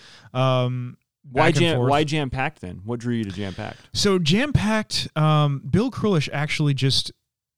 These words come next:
Speaker 1: like, came to me one day and he's like, "Hey, I got an opportunity. I think you'd be great for it." Um, now, I had done some drumming, like, I'd kind of learned how to play the drums,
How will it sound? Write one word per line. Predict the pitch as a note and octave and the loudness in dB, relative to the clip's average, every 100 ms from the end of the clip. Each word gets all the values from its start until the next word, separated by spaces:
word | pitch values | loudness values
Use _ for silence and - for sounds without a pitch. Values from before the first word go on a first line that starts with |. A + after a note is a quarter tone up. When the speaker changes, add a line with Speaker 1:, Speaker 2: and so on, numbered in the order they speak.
| _ C3+ | _ -8
Speaker 1:
like, | B2+ A2+ - | -4 -6 -6
came | - D#3 E3 | 0 2 4
to | C#3+ | 2
me | C3+ | 2
one | B2+ B2 | 2 0
day | B2 A#2 | 0 -2
and | |
he's | A#2 A2 | -2 -2
like, | A#2 - | -4 -6
"Hey, | - - F3 D3 A2 | -12 -4 0 0 -2
I | B2 | -2
got | C#3+ | -2
an | D#3+ | 0
opportunity. | D#3 D3 - D3 B2 A2 | 0 0 0 0 0 -2
I | |
think | G#2+ A#2+ | -4 -8
you'd | A2 | -8
be | G#2 | -6
great | G2 - | -6 -6
for | - - | -8 -10
it." | - _ _ _ _ - | -12 _ _ _ _ -4
Um, | B2+ B2+ A#2+ - | 0 0 -2 -4
now, | C3+ | -4
I | A#2 E3 | -2 0
had | F#3+ F3+ C#3 - - | 2 0 -4 -10 -10
done | C3 C#3+ C#3+ C3+ | -2 0 2 0
some | - - D3+ D3 | 0 2 2 2
drumming, | C3+ B2+ C3+ C#3+ D3 D3 - | 2 2 2 2 0 -2 -4
like, | A2+ G#2+ | -6 -4
I'd | A2 A2 | -4 -6
kind | - - C3+ C#3+ | -10 -6 -4 -2
of | C#3 | -2
learned | B2+ C3+ C3+ | -2 -2 -2
how | C3+ | -2
to | |
play | C3 C3+ | -2 -2
the | C3 | -2
drums, | C3 C3+ D3 - | -2 -2 0 -2